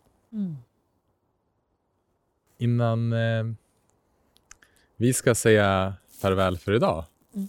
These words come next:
Speaker 2: så tänkte jag bara fråga dig om, eh, det finns någon som du skulle vilja lyssna till i Meditera Mera. Har du något tips på någon spännande gäst?
Speaker 1: Oj,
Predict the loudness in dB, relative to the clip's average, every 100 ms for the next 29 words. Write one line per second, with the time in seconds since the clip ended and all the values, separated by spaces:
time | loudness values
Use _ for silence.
0 | -14 -10 -2 -2 0 2 4 4 2 0
1 | -2 0 0 4 6 6 4 0 -4 -4
2 | -2 -2 -2 -2 -4 -6 -12 _ _ _
3 | _ _ -20 -20 _ -4 -2 -2 -2 -2
4 | -2 -4 -2 0 0 -2 -4 -4 -4 -6
5 | -8 -8 -8 -6 -6 -8 -12 _ _ _
6 | -6 -6 -6 -6 -4 -6 -10 _ _ -12
7 | -8 -8 -8 -12 -12 -14 -12 -12 -12 -14
8 | -12 -8 -6 -8 -10 -20 _ _ _ _
9 | _ _ _ _ _ _ _ _ _ _
10 | _ _ _ _ _ _ _ -20